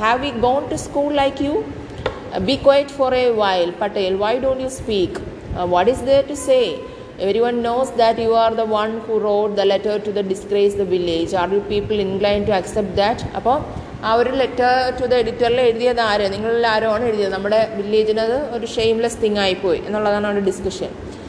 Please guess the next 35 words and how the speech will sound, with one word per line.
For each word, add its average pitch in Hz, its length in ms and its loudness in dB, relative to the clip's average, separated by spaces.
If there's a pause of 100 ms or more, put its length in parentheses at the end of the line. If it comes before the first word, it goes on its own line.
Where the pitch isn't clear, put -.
(260)
The 208 100 0
Shanbok 240 580 4
looks 226 220 -4
at, 233 180 -2
uh, 185 400 -6 (100)
Lakuma, 214 460 0 (120)
Rajappa, 190 500 0 (140)
Shambhu 165 420 -4
and 180 140 -4
Madhu. 156 360 -4 (1040)
Madhu. 175 260 4 (480)
They 220 160 8 (120)
nod 269 360 2
their 240 240 2
heads 214 280 -2
as 208 280 -2
if 214 120 -4 (300)
to 196 80 -2
say 180 280 2
yes. 147 340 -2
An 170 140 -2
uproar 208 420 0 (160)
that 185 240 0 (180)
pounds 196 400 0
the 202 140 -2
chest 202 380 -4
of 196 100 -2 (160)
those 196 280 2 (200)
standing 180 400 -2
outside 180 500 -2
looms 180 380 0
from 175 220 -4
within. 156 280 -2 (520)
Patel. 196 360 4 (340)
What 247 260 4